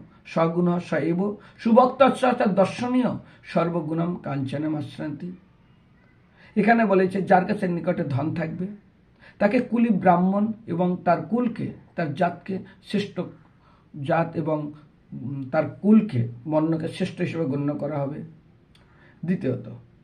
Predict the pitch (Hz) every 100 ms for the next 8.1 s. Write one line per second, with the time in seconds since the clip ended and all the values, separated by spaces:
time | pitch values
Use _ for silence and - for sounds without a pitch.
0 | _ _ _ _ _ _ 180 196 175 160
1 | 165 165 160 214 - 151 170 170 165 143
2 | 160 160 156 151 151 - - - _ 156
3 | 151 156 156 - 151 131 147 151 151 135
4 | 143 151 - - - - - - - 147
5 | 180 254 233 226 214 220 226 185 214 226
6 | 214 226 208 190 190 180 185 202 170 180
7 | - 151 156 160 160 - 180 165 156 165
8 | 160